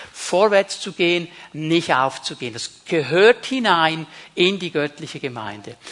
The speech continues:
Wir haben dann auch gesehen vor zwei Wochen, dass Ermutiger gegen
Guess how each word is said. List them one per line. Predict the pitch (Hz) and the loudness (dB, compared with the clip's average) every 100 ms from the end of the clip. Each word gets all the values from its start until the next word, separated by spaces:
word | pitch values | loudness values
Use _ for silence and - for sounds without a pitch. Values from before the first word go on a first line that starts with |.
| - - | -12 2
Wir | 185 | 4
haben | 208 | 6
dann | 196 | 6
auch | 190 185 - - | 6 8 8 6
gesehen | - - 214 190 196 | 2 4 6 4 4
vor | 190 196 | 0 -6
zwei | - 180 170 | 2 4 4
Wochen, | 160 170 - 220 240 - - - | 4 2 0 -2 -4 -8 -14 2
dass | 208 - | 4 4
Ermutiger | - 180 180 170 220 302 330 - 269 185 185 220 - - _ _ _ _ _ _ _ _ - | 2 0 0 0 2 4 2 2 2 2 2 0 -6 -20 _ _ _ _ _ _ _ _ 0
gegen | 185 202 220 226 214 220 | 4 4 4 2 2 0